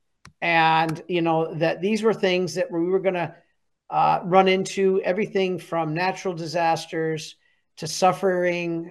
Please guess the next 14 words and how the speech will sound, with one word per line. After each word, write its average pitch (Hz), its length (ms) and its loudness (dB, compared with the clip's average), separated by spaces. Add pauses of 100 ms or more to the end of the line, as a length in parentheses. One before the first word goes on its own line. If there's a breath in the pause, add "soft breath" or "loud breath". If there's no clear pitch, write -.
um, 151 640 0
to 156 100 -8
famines, 180 920 -2 (600)
uh, 160 260 4 (100)
that 170 140 2
these 196 200 0
were 185 200 -2
all 202 160 8
things 190 360 -2
that 185 120 -4
were 175 140 -2
going 175 280 -2
to 147 120 -4
happen. 147 520 0